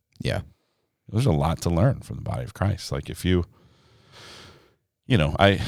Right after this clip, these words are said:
Speaker 2: my, <laughs> my coach in college, he would say, you know, "If I don't get on your case, it means that, uh, either you're perfect or I don't think you can get any better."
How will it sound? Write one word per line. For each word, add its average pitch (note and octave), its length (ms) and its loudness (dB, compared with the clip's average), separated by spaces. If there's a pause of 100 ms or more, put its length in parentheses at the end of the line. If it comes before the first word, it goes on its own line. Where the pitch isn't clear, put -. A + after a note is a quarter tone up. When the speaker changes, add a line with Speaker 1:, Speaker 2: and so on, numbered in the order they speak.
Speaker 2:
my, G#2+ 160 8 (380)
<laughs> - 40 -10
my G#2 140 4
coach G#2 280 6
in F2 80 2
college, E2+ 320 6
he G2 80 4
would F2 180 4
say, D#2+ 260 4
you D#2 180 2
know, C#2 320 0
"If - 200 0
I G#2+ 120 6
don't A2 360 4
get F2 140 6
on E2 160 4
your D2 120 -4
case, - 480 -2
it D#2 140 -2
means D#2 420 0
that, C#2 200 -2 (240)
uh, - 280 -6 (200)
either E2 500 2 (280)
you're - 160 2
perfect - 540 2 (720)
or E2 200 4
I E2 80 6
don't E2 160 2
think D2 160 -2
you C#2+ 60 -2
can C2+ 80 -4
get C2+ 140 -4
any - 80 -8
better." - 360 -8